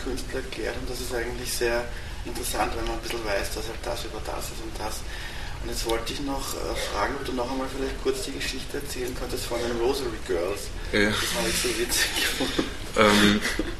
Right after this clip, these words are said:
Speaker 2: das war eine sehr schräge Situation für mich. Also ich war auf Elternbesuch in Tirol, bin dann wieder nach Wien gefahren mit dem Zug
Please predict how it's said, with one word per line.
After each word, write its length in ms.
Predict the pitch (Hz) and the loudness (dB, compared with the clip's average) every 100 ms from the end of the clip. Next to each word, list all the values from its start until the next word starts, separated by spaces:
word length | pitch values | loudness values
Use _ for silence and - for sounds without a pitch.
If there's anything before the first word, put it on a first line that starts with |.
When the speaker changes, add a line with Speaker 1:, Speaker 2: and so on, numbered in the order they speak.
| - - - - - | -2 -2 -2 2 4
Speaker 2:
das 180 | 110 - | 6 8
war 280 | 123 131 131 - - - - - - - - - - - - - - - - - - - - | 10 10 6 0 -8 -8 -8 -6 -6 -6 -6 -8 -8 -8 -6 -6 -4 -4 -4 -6 -6 -6 -2
eine 80 | - | 2
sehr 280 | - 104 117 | 6 10 10
schräge 340 | - 107 123 | 10 8 8
Situation 640 | 120 110 107 - 87 98 | 6 4 4 6 6 6
für 100 | 98 | 4
mich. 220 | 95 90 87 | 2 2 0
Also 160 | 98 | 2
ich 160 | 95 98 | 2 6
war 280 | 95 95 95 - 95 | 8 10 8 4 2
auf 360 | - - - - | 2 -2 -2 2
Elternbesuch 680 | 92 120 127 120 110 127 120 | 4 4 4 4 4 4 4
in 140 | 101 | 2
Tirol, 420 | 95 92 95 131 | 4 6 8 8
bin 160 | 120 107 | 6 2
dann 140 | 98 98 | 2 4
wieder 140 | 95 | 4
nach 200 | 92 92 | 2 2
Wien 200 | 101 120 | 2 2
gefahren 280 | - 123 127 | 2 2 4
mit 120 | 127 | 2
dem 60 | 123 | 0
Zug 240 | 135 151 | 0 -2